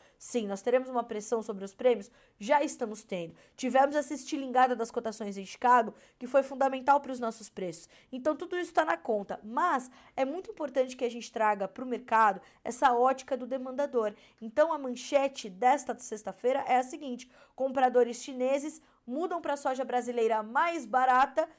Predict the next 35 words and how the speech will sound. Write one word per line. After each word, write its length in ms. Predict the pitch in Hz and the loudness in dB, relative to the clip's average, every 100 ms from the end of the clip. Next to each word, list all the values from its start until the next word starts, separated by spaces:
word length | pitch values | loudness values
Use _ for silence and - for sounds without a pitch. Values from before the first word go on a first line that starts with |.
| _ - | _ -12
os 120 | 233 | -6
nossos 340 | 226 214 214 | -6 -6 -12
prêmios 380 | - 277 320 359 | -6 -4 -4 -6
caíram, 460 | - 359 285 233 214 | -2 -2 -2 -6 -6
a 20 | |
nossa 220 | 226 233 | -6 -8
oferta 320 | 226 220 220 | -2 -2 -2
tá 120 | 214 | -12
chegando, 480 | 202 202 208 285 240 - _ _ - | -14 -4 -2 -2 -4 -16 _ _ -8
inevitavelmente 880 | 370 349 330 320 311 302 285 277 262 | -6 -4 -6 -4 -4 -4 -10 -12 -6
seremos 340 | 294 269 269 | -4 -4 -6
mais 220 | 254 262 | -8 -8
competitivos, 760 | 262 254 269 262 - 277 277 277 | -10 -10 -10 -12 -14 -14 -12 -18
porque 280 | _ 254 302 | _ -14 -10
vem 220 | 269 277 | -10 -6
aí 240 | 269 262 262 _ _ - | -6 -8 -12 _ _ -4
uma 160 | 254 | -4
safra 320 | 254 254 254 | 0 0 0
de 100 | 233 | -10
pelo 240 | 247 254 254 | -4 0 2
menos 420 | 247 254 262 - _ _ _ _ _ _ | 0 -2 -6 -16 _ _ _ _ _ _
algo 240 | 254 240 240 | 4 4 2
como 240 | 254 247 | -2 -2
cento 280 | 247 254 247 | -4 -4 -4
e 20 | |
sessenta 340 | 262 254 233 | -6 -6 -8
e 80 | 247 | -8
cinco 300 | 247 240 247 | -10 -10 -10
milhões 440 | 247 240 226 226 - _ _ - | -6 -2 -2 -4 -10 _ _ -10
de 160 | 214 | -8
toneladas." 720 | 254 262 254 254 262 269 - - | 0 2 4 4 4 2 -6 -4
As 380 | - 311 311 - | 0 0 0 -6
consultorias, 680 | - 285 254 247 247 262 269 | -10 -12 -2 -2 -2 -4 -4
as 140 | 254 | -6
estimativas 680 | 247 - 240 220 262 254 | -8 -12 -10 -10 -8 -8